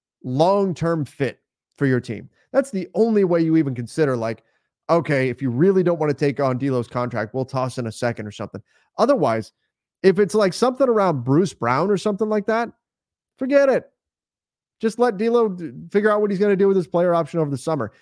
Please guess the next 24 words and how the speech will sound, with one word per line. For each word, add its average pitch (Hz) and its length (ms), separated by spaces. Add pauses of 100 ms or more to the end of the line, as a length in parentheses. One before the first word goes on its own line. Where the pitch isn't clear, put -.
(120)
It's 190 200
not 160 160
ideal, 214 580 (640)
but 170 100
it's 180 120
not 214 180
the 151 140
end 143 100
of 120 60
the 113 60
world 127 340
either. 131 320 (420)
I'm 160 160
certainly 202 460
not 127 340 (340)
desperate 160 600
to 147 100
move 151 280
off 151 200
of 139 120
D'Angelo 127 420
Russell 170 320
right 101 220
now. 58 100